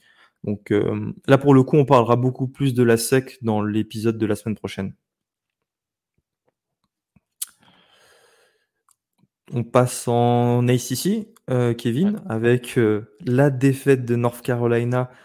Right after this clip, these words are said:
Speaker 1: face à Georgia Tech. Euh, alors, faut commencer par qui ? Je propose qu'on commence par North Carolina parce qu'il y a plus de choses à dire sur les Yellow Jackets. C'est la deuxième défaite consécutive. La semaine dernière, c'était face à Virginia dans un,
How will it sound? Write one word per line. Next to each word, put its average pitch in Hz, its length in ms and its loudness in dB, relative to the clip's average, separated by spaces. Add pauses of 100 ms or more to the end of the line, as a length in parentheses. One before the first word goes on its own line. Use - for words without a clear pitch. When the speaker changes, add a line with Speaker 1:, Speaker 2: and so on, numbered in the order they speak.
(160)
Speaker 1:
face 131 320 -4
à 120 80 0
Georgia 117 440 -2
Tech. 147 380 0 (1160)
Euh, 110 240 0
alors, 95 280 2
faut - 420 -8
commencer 127 420 0
par 120 160 0
qui ? 113 160 -10
Je - 80 -12
propose 131 320 -2
qu'on 120 100 -8
commence 123 380 -4
par 117 200 -2
North 117 180 -6
Carolina 120 560 0
parce 113 180 -12
qu'il - 100 -8
y 101 40 -2
a 104 40 -2
plus 117 220 -10
de 117 160 -2
choses 117 240 -4
à 113 80 0
dire 120 220 -4
sur 110 180 -4
les 110 120 0
Yellow 110 260 -2
Jackets. 113 360 -4
C'est - 220 -10
la 107 100 -2
deuxième 127 360 0
défaite 135 300 -2
consécutive. 131 680 -8 (320)
La - 100 -4
semaine 120 220 -4
dernière, 123 380 0
c'était - 240 -10
face 110 240 -8
à 107 80 -2
Virginia 113 640 -4
dans 101 240 -2
un, 98 440 -4